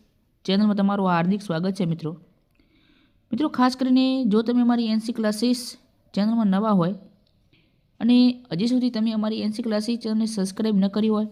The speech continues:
તો મિત્રો સબસ્ક્રાઇબ કરવાનું ભૂલતા નહીં. અવારનવાર મિત્રો તમારી સમક્ષ માહિતી મૂકીએ છીએ,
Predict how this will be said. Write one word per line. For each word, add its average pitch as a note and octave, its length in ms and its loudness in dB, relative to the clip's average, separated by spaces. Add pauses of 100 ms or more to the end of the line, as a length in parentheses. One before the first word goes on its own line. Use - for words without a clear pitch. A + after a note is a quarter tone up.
(220)
તો G3 100 -2
મિત્રો G#3+ 260 -2 (140)
સબસ્ક્રાઇબ G3 500 -6
કરવાનું G3+ 300 -2
ભૂલતા F3+ 280 -2
નહીં. G#3+ 120 -2 (800)
અવારનવાર A3 520 4
મિત્રો G#3+ 180 -2
તમારી G#3 360 0
સમક્ષ G#3 340 -2 (220)
માહિતી G3 480 2
મૂકીએ G#3 340 2
છીએ, A3 260 -2